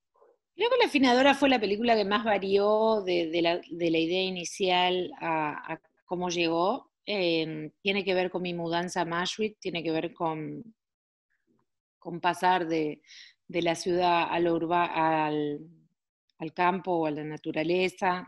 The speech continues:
si bien, bueno, Mashwick ya no es campo, pero bueno, lo era por ahí un poco más cuando me mudé. Em,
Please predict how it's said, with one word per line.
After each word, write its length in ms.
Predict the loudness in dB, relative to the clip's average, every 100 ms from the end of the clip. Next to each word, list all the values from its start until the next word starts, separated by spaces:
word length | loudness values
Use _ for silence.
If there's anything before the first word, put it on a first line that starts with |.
| -16
si 160 | -14 -6
bien, 260 | -4 -4 -4
bueno, 160 | -8
Mashwick 400 | -6 -6 -4 -6
ya 160 | -6 -8
no 160 | -8
es 100 | -10
campo, 380 | -6 -4 -4 -8
pero 180 | -8 -8
bueno, 200 | -8 -14 -16 _ -20 -18 -16 -18 -16 -4
lo 140 | 2
era 220 | 4 2
por 180 | -2 -4
ahí 120 | -4
un 80 | -4
poco 200 | -8 -8
más 140 | -8 -8
cuando 240 | -10 -10
me 80 | -10
mudé. 300 | -10 -12 -12 -14 -14 -14 -18 _ -2
Em, 840 | 2 4 2 -2 -6 -8 -10